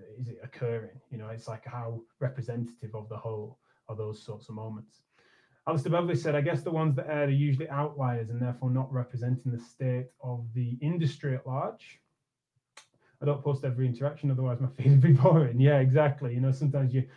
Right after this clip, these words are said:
we are cherry picking. We're cherry picking what we might find interesting or entertaining and stuff. I think that's a really interesting point.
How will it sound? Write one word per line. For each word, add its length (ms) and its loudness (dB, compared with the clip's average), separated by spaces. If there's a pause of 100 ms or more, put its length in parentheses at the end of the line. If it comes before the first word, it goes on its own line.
(120)
we 80 4
are 120 6
cherry 320 0
picking. 360 -6
We're 60 -8
cherry 220 -2
picking 380 4
what 140 -2
we 100 -2 (140)
might 240 -6
find 260 -8
interesting 600 -2
or 100 -4
entertaining 540 0
and 120 2
stuff. 240 -4 (340)
I 60 -2
think 200 -6
that's 180 -14
a 40 -8
really 280 -8
interesting 420 -12
point. 260 -14